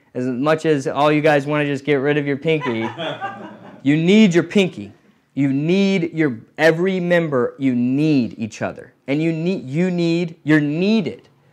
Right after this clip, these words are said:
That's sober thoughts. That's healthy thoughts. You know, a lot of times the adversary will say, "You, nobody needs you. You're not needed. You're not important." But God's word says you are important.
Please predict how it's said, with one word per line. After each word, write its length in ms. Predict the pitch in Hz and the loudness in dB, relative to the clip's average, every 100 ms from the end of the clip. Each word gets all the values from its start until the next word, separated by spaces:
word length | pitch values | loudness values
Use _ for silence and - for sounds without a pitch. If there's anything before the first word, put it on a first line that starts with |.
| _ _ _ | _ _ _
That's 280 | 170 175 185 | 0 0 -2
sober 440 | - 190 180 160 | -4 0 2 2
thoughts. 520 | 147 - 127 104 - - | -2 0 0 0 -8 -8
That's 340 | 131 156 175 | -2 0 0
healthy 400 | - 180 160 156 | 0 2 2 0
thoughts. 600 | 123 - 101 - - - _ _ _ _ _ _ - | -6 -6 -10 -10 -20 -20 _ _ _ _ _ _ -8
You 120 | 120 | -4
know, 120 | 117 | -2
a 40 | |
lot 300 | 131 143 160 | 2 4 6
of 100 | 160 | 4
times 340 | 156 165 165 143 | 0 0 0 0
the 80 | 151 | 2
adversary 380 | 156 156 165 | 2 2 0
will 60 | 156 | 0
say, 160 | 151 123 | 0 -4
"You, 220 | 131 135 | -2 -4
nobody 340 | 120 120 110 | -4 -6 -6
needs 240 | 101 98 107 | -10 -14 -14
you. 180 | 104 113 _ _ | -16 -16 _ _
You're 180 | 104 107 | -10 -8
not 240 | 101 - | -8 -12
needed. 400 | 104 95 - - _ | -14 -14 -16 -20 _
You're 200 | 110 107 | -10 -6
not 420 | 104 110 127 135 | -4 -2 -2 -2
important." 580 | 127 110 - 143 - 92 _ _ _ _ | -6 -10 -8 -8 -8 -12 _ _ _ _
But 120 | 120 110 | -8 -2
God's 280 | 127 143 | 0 0
word 220 | 143 165 147 | 0 -2 0
says 240 | 131 110 | -4 -2
you 120 | 117 | 0
are 200 | 127 151 | 4 4
important. 460 | 135 - 90 62 | 2 -4 -8 -10